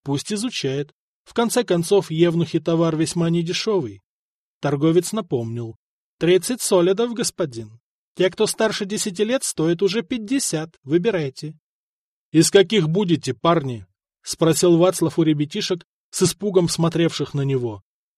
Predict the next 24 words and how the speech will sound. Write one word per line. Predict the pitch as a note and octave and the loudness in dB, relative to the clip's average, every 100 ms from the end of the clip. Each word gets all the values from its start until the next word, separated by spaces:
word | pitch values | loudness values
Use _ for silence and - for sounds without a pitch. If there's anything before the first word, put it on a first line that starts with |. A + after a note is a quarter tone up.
| _ | _
Здоровенный | B2+ A#2+ D#3 D#3 D3 C#3+ C#3+ | -4 4 6 6 4 2 2
муж | D3 F#3 - | 2 2 0
с | B2 A#2 | -4 -2
длинным | C#3+ D#3+ D3 C#3 | 2 4 4 0
кинжалом | C3 C#3+ C3 D3 C#3+ C#3+ | 0 0 2 4 4 2
на | C#3 | -2
поясе | - F#3 F3+ E3+ D3+ - _ - | 4 6 6 4 -4 -6 _ -2
не | F3 | 2
сулил | F3 F#3+ G3+ A#3 | 6 6 6 0
ничего | A3 F3 F#3+ F3 | -2 -2 0 0
хорошего. | F3 D3+ A#2 - A2 A2 _ _ _ _ _ _ _ _ | 0 -2 -2 -6 -12 -12 _ _ _ _ _ _ _ _
«Мы | D#3+ F3 A3 G#3+ | -8 -2 0 0
из | - | 0
славянского | G#3+ G#3+ A3+ A3+ - F3+ F#3+ | 0 0 2 -2 -2 0 -2
племени, | F3+ G#3+ G#3 E3+ D3+ | 0 0 2 0 -2
бужане», | C#3+ F3+ F3 G#3 F#3 C#3 A#2+ _ _ _ _ | 2 0 2 2 2 -2 -6 _ _ _ _
ответил | - D#3+ D#3+ D#3 D#3 | -4 -2 0 0 0
старший | - F3+ E3+ - D#3 | 0 0 0 0 0
из | D3 | 0
мальчишек | D#3+ D#3+ G#3 F#3 D#3+ E3 | -2 -2 -4 -4 -4 0
лет | D#3+ | 0
четырнадцати | - D#3+ E3 E3 D#3 - - | 0 -2 0 0 -2 -6 -6
на | D3+ D#3+ | -2 0
вид. | D3+ A2 _ | 0 -4 _